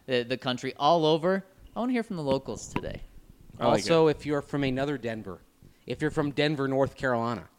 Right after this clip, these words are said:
Speaker 2: Or if you're from
Speaker 1: Oh.
Speaker 2: Denmark.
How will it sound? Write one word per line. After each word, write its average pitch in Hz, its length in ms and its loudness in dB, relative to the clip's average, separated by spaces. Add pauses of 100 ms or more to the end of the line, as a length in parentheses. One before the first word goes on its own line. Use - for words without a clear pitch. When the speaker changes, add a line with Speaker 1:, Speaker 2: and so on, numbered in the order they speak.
Speaker 2:
Or 165 180 6
if 135 100 4
you're - 100 6
from 311 220 8
Speaker 1:
Oh. 170 420 4
Speaker 2:
Denmark. 196 1160 6